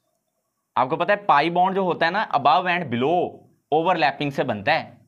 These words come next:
और अनहाइब्रिडाइज्ड ऑर्बिटल्स की ओवरलैपिंग से बनता है, ठीक है। और ये जो होता है ना, ये प्लेन से परपेंडिकुलर आपको एक क्लाउड नजर आएगा।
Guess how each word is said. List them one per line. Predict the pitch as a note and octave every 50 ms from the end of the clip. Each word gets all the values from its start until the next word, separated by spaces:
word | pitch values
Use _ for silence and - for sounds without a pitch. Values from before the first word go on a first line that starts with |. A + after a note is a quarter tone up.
| _ _ _ _ _ _ _ _ _ -
और | B2+ C#3
अनहाइब्रिडाइज्ड | - - C#3 D#3 E3+ F3 F3 E3 D3+ D3+ D3+ D3 D3 D3+ D3
ऑर्बिटल्स | C#3+ C3 C3+ C3 - D#3 D#3+ D3 D3+
की | - G#3 -
ओवरलैपिंग | - D3 C#3+ C#3+ D3 C3+ B2 A#2 - A2+ A2
से | G#2 G#2+
बनता | G2 F#2+ F2 F2 - C#2+
है, | - _ _ _ _ _ _ _ _ _ _ _ _ _ _ _ _ _ -
ठीक | - D3 E3 E3+
है। | A3 G3 - - - - _ _ _ _ _ _ _ _ _ _ -
और | A#2 A#2 C#3 D#3 D#3+ E3+ E3+ E3 E3 E3 E3 E3 - - _ -
ये | C3+ A#2 A2+ B2+ D#3+ G3 A#3+ C#4
जो | A#3+ C4+ C4 B3
होता | G#3+ E3+ - - D#3
है | D3+
ना, | E3 G3+ A3+
ये | G#3 F#3 G3+ G3+
प्लेन | G3+ G3+ F3+ E3+ E3+ E3 E3+ F3+ F#3
से | F3+ G3+ F#3
परपेंडिकुलर | - F#3+ F3+ F3+ F3 E3 E3 E3 E3 E3 E3 E3+ F3 F3 E3+ D#3+ C3 - - - -
आपको | A#2+ B2 A#2+ - D3 C#3
एक | C3+ C3
क्लाउड | C#3 C3 A#2+ A#2 A#2 A#2+
नजर | A2 A2 G2 G2+ F#2
आएगा। | D#2+ D#2 D#2+ D#2+